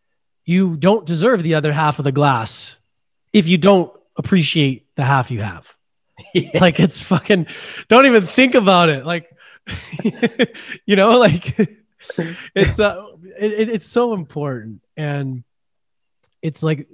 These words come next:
Speaker 1: some people ask, you know, "What, what can I do to change? Like, what did you do?" I'm like, "You're, you're not gonna love this answer, because it's the simplest thing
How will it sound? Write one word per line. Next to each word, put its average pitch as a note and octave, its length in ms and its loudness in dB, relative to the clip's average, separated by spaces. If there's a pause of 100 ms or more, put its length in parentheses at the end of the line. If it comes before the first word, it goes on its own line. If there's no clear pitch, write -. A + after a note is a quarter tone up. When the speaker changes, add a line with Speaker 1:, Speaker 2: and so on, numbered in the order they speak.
Speaker 1:
some E3 220 -8
people D3 300 -6
ask, C#3+ 360 -6 (200)
you C3 120 -14
know, B2 380 -10 (1000)
"What, G3+ 280 -4
what A3 180 -8
can A3+ 120 -8
I G#3 120 -8
do F#3+ 360 -6
to - 160 -20
change? F#3 480 -10
Like, C3 140 -12
what F3+ 120 -6
did F3 160 -8
you E3+ 100 -10
do?" D3 280 -4
I'm B2 160 -8
like, A2 300 -10 (200)
"You're, C#3 180 -6
you're C3 260 -6
not D#3 160 0
gonna C3 160 -10
love C3+ 180 -8
this A2+ 160 -12
answer, G#2+ 400 -14 (840)
because C#3 260 -4
it's C3 200 -6
the D3+ 100 -6
simplest D3 560 -6
thing B2+ 240 -8